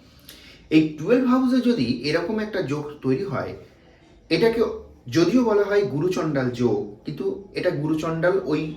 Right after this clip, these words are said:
সাপেক্ষে নয়। টুয়েলভ হাউসে যখনই এই যোগটা তৈরি হবে,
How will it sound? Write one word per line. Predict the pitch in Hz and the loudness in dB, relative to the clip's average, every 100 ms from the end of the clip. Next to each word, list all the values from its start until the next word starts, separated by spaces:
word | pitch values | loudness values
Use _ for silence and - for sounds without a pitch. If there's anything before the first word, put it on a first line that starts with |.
| - | -14
সাপেক্ষে | - 135 143 - 160 | -8 -6 -6 -8 -6
নয়। | 139 127 95 - - - - - - | -4 -4 -6 -12 -20 -20 -20 -20 -6
টুয়েলভ | 170 254 | 2 4
হাউসে | 240 254 247 | 6 4 2
যখনই | 220 208 220 214 208 | 2 2 2 -2 0
এই | 180 147 | -2 -2
যোগটা | 151 180 | -2 -4
তৈরি | 175 131 170 | -2 0 0
হবে, | - 110 110 - | -2 -2 -4 -4